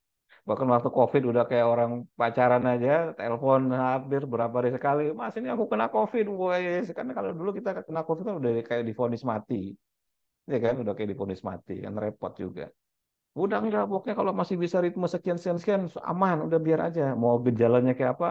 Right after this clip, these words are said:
selama ritme ini masih bisa dilakukan, maka udah jalan terus. Pasti selamat. Insya Allah selamat." Ya, alhamdulillah sampai sekarang kita bisa lewati. Nah, jadi karena kenal, kemudian ternyata case-nya sama, berawal dari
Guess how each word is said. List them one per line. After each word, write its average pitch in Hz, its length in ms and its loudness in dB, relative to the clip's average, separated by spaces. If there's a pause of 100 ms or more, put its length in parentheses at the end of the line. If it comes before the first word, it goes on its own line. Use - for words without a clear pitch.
(140)
selama 160 320 0
ritme 156 320 -2
ini 160 140 -2
masih 135 220 0
bisa 120 160 0
dilakukan, 117 460 2 (100)
maka 127 200 -4
udah 117 160 0 (320)
jalan 113 320 2
terus. 123 220 2 (100)
Pasti 135 300 0
selamat. 131 260 4 (460)
Insya 127 220 0
Allah 123 160 4
selamat." 107 220 0 (120)
Ya, 92 80 -2 (100)
alhamdulillah 208 400 -4
sampai 147 240 -2
sekarang 87 340 -2 (680)
kita - 160 0
bisa 107 180 0
lewati. 95 460 -2 (1080)
Nah, 98 120 0
jadi 90 240 -2
karena 90 400 -4 (440)
kenal, 120 500 2
kemudian 92 420 -2
ternyata 92 560 -4 (480)
case-nya 123 320 0
sama, 160 560 -4 (160)
berawal 92 400 4
dari 117 400 4